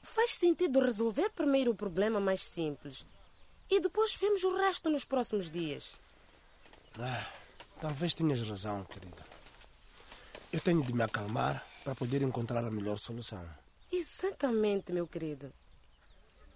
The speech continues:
Speaker 1: E agora, tenta dormir um pouco, por favor.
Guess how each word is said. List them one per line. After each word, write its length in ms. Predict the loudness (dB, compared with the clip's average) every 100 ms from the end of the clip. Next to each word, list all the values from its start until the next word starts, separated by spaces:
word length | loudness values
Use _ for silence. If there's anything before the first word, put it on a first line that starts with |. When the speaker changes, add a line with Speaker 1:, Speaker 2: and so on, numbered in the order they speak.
| -20 -12 2
Speaker 1:
E 120 | 4
agora, 460 | 6 6 8 6 2 -8 -20 -20 -20 -4
tenta 300 | 4 4 4
dormir 340 | 4 6 6 6
um 100 | 4
pouco, 440 | 2 0 0 -6 -8 -14 -16
por 100 | -12
favor. 500 | -6 -6 -2 -4